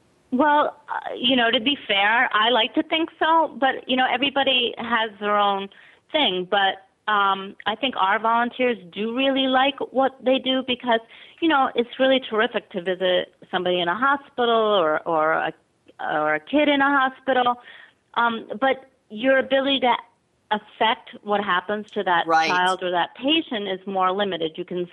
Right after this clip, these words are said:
Speaker 1: certainly make them feel better in the moment or, and,
Speaker 2: Right.
Speaker 1: you know, play a role. But when you meet with a kid week after week, and one of the things that honestly surprised me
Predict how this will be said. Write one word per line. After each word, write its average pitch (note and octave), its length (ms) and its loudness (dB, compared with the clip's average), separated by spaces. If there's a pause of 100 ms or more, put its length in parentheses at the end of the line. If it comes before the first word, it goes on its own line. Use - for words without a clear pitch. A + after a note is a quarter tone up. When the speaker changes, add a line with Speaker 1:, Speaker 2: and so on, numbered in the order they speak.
Speaker 1:
certainly F3+ 340 -2
make E3+ 260 -2
them F3 120 -6
feel E3+ 220 0
better E3+ 280 2
in E3 80 -4
the E3 60 -6
moment A3+ 500 0
or, D#3+ 300 -4 (300)
and, F3 200 -4
Speaker 2:
Right. E3 300 -2 (360)
Speaker 1:
you D#4+ 60 0
know, B3+ 200 2 (200)
play C4+ 140 0
a A3+ 100 4
role. B3 440 2 (360)
But B3 140 2
when B3+ 160 0
you C4+ 80 0
meet C4+ 220 0
with C4 100 0
a B3+ 80 -2
kid G#3+ 320 -2
week G#3+ 200 -2
after G#3+ 300 0
week, A#3+ 360 0
and G3+ 240 -4
one G3+ 260 0
of G#3 60 0
the G3+ 140 -2
things G3 360 -4
that G3+ 300 0
honestly F#3+ 500 -2
surprised F3 640 -2
me C4+ 360 -4